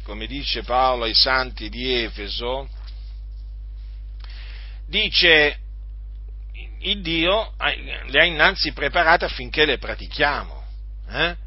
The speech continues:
È vero, noi non siamo stati salvati per opere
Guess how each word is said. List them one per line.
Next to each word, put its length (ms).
È 140
vero, 400
noi 200
non 160
siamo 460
stati 380
salvati 580
per 180
opere 560